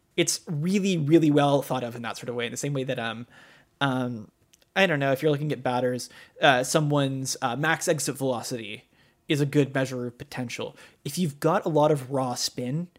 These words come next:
you can reformat that spin and turn it into a different pitch. You can create something magic in some different way.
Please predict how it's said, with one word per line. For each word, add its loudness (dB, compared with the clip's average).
you 2
can -2
reformat -2
that 0
spin -4
and -8
turn -6
it -8
into -8
a -10
different -10
pitch. -16
You -4
can 0
create -2
something -6
magic -4
in -8
some -8
different -10
way. -6